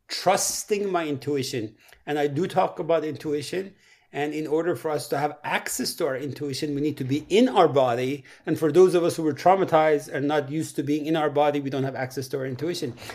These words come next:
I knew I wanted to go somewhere. And I love lakes. I have a water ski boat. I've lived in California for forty years. I've been to every lake in Northern California. So I had a tra-, I had a session with my trainer at the gym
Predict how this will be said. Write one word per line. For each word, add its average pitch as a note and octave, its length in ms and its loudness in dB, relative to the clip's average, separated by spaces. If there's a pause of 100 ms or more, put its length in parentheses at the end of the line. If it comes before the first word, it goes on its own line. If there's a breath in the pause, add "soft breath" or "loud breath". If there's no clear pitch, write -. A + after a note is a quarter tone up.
(120 loud breath)
I D#3+ 140 4
knew F3+ 280 4
I F#3 140 6
wanted F3+ 500 2
to F#3 480 -6 (480)
go F3+ 160 8
somewhere. A#2+ 480 -2
And D3 120 0
I D3+ 60 2
love D#3+ 260 6
lakes. E3+ 220 4
I D#3+ 140 2
have E3 180 4
a D3 140 8
water E3 400 8
ski D#3 260 -2
boat. D3 400 2
I've D3+ 200 0
lived D3+ 200 0
in D3+ 120 0
California D3 600 -2
for C3 160 -8
forty D#3 300 2
years. D3+ 400 0 (280 loud breath)
I've C3 160 0
been D3 220 4
to - 80 -2
every D#3 320 6
lake D3+ 320 2
in D3+ 80 0
Northern D3+ 260 0
California. C#3 680 -2 (340 loud breath)
So D#3 260 4
I D3 100 4
had E3 180 6
a D#3+ 60 0
tra-, E3+ 440 0
I D3+ 80 6
had D#3+ 80 6
a D3 40 2
session F#3 420 2
with D#3 120 0
my D3 140 4
trainer F3 460 2
at D3+ 100 0
the C#3+ 80 2
gym D3 480 2